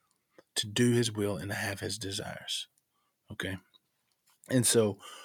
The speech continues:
how do we, uh, uh, do that? Well, we read his word, study his scripture, and we allow the spirit to move in us. We walk in step with the spirit and the word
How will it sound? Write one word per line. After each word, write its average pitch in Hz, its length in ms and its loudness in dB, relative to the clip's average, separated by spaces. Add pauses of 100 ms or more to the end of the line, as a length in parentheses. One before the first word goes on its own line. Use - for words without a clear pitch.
(160)
how 120 800 4 (500)
do 113 240 -4
we, 110 420 -2
uh, 76 60 -4
uh, 104 420 -4
do 131 220 4
that? - 260 -4 (540)
Well, 104 240 -2
we 107 400 -4 (120)
read 110 340 -2
his 107 160 -4
word, 107 360 -2 (500)
study 117 300 2
his 123 80 4
scripture, - 500 -6 (560)
and 110 160 -4
we 113 100 -2
allow 113 540 2
the 110 140 -4
spirit - 480 -2
to - 100 -6
move 104 320 -4
in 101 120 -6
us. - 160 -12
We 90 100 -8
walk 101 420 -2
in 113 100 -6
step - 480 0 (340)
with 110 200 -2
the - 60 -6
spirit 92 520 -2 (480)
and 110 200 -2
the 110 80 0
word 95 480 -6